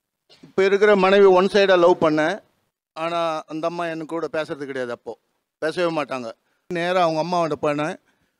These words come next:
"உன்னுடைய மகளை எனக்கு கொடுக்கலன்னா நான் சூசைடு பண்ணிக்குவேன்" அப்படின்னேன். அவங்க பயந்துட்டாங்க. "ஐயோ அப்படியெல்லாம் பண்ணாத, நீ முறைப்படி வந்து பொண்ணு கேளு, உங்களுக்கு தர்றேன்னு" முறைப்படி. அதுக்கப்புறம் போனேன், அவங்க ஒரு, அங்க என்னுடைய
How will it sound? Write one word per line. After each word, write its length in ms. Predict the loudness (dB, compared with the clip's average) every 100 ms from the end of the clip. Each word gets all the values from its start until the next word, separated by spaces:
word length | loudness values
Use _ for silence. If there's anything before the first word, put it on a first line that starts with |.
| _ _ -8
"உன்னுடைய 340 | -4 -2 -2
மகளை 340 | -4 -2 2 2
எனக்கு 260 | 2 0 0
கொடுக்கலன்னா 460 | -2 2 0 0
நான் 240 | -2 -2 -2
சூசைடு 320 | -4 -2 -2
பண்ணிக்குவேன்" 440 | -2 -2 -2 -2 -2
அப்படின்னேன். 380 | -4 -8 -10 -14 _ _ _ _ -4
அவங்க 280 | -2 0 0
பயந்துட்டாங்க. 540 | 0 -2 -2 -4 -6 -8 _
"ஐயோ 360 | -8 -4 0 2
அப்படியெல்லாம் 480 | 0 0 0 0 0
பண்ணாத, 340 | -2 -2 -2 -4 -6 _ _ _ -2
நீ 80 | -2
முறைப்படி 440 | 0 -2 -2 -2
வந்து 220 | -2 -4
பொண்ணு 260 | -6 -6 -6
கேளு, 260 | -4 -4 -6 _ _ _
உங்களுக்கு 260 | -8 -6 -4
தர்றேன்னு" 360 | -6 -4 -6 -8 -12 -8
முறைப்படி. 420 | -4 -4 -2 -2
அதுக்கப்புறம் 540 | -2 -2 -4 -6 -8 -10 _
போனேன், 400 | -2 0 -2 -4 -8 _ _ _ _ _ -2
அவங்க 240 | 0 2
ஒரு, 200 | 2 0 -2 -2
அங்க 180 | -4 -2
என்னுடைய 380 | -2 0 0 2